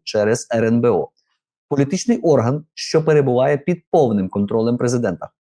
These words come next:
Влада вирішила не обмежуватись тим, що вже виносить вироки громадянам поза судом. Ну, а тепер хоче ще й саджати за невиконання таких санкцій, попри очевидну антиконституційність їх по відношенню до громадян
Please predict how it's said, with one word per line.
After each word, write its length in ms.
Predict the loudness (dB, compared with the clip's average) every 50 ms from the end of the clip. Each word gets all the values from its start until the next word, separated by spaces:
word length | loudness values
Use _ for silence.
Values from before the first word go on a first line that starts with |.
| _ _ _ _ _ _ _ _
Влада 280 | -2 0 2 4 4 4
вирішила 420 | 4 4 2 2 0 0 0 2
не 100 | 2 2
обмежуватись 600 | 2 2 2 0 0 0 0 0 0 -2 -4 -4 -2
тим, 160 | -2 -2 -2
що 200 | -2 -2 -2 -2
вже 320 | -2 0 0 0 0 0
виносить 560 | 0 0 0 0 0 0 -2 -4 -6 -6 -4 -2
вироки 400 | -2 0 0 -2 -2 -2 -4 -2
громадянам 640 | -2 -2 -2 -2 -2 -2 -2 -2 -2 -4 -4 -2
поза 300 | 0 0 0 0 0 -2
судом. 380 | -2 -4 -6 -4 -4 -6 -6 -10 _ -20 -20 -20 _ _
Ну, 120 | 0 2 2
а 120 | 2 2
тепер 420 | 0 0 -2 -2 -2 -2 -2 -2 -2
хоче 240 | -4 -4 -2 -4 -4
ще 280 | -6 -4 -2 -2 -2
й 40 | -2
саджати 840 | -2 -2 -2 -2 -2 -2 -4 -2 0 0 0 0 0 -2 -6 -8 -8 -12 _ _ _ _ _ -4
за 200 | -2 0 2 2
невиконання 640 | 2 2 0 0 0 0 0 2 2 0 0 -2
таких 300 | -2 -6 -6 -6 -8 -4
санкцій, 560 | -2 -2 -2 -2 -2 -2 -2 0 0 -2 -2 -2
попри 400 | -2 -2 -2 0 -2 -2 0 0
очевидну 680 | -2 -2 -2 -2 -2 -2 0 0 0 0 0 -2 -2 -2
антиконституційність 1500 | -2 -2 -2 -2 -4 -6 -6 -4 -6 -6 -4 -6 -6 -6 -6 -6 -6 -6 -4 -2 -2 -2 -2 -2 -4 -4 -6 -6 -8 -8 -6
їх 420 | -2 0 0 -2 -2 -6 -12 _ _
по 120 | -4 -2
відношенню 680 | -2 -2 -2 0 0 -2 -2 -2 -4 -2 -2 -2 -4 -4 -4
до 420 | -4 0 2 2 2 2 0 -4 -4
громадян 600 | -2 0 2 2 2 2 2 0 0 0 -2 -4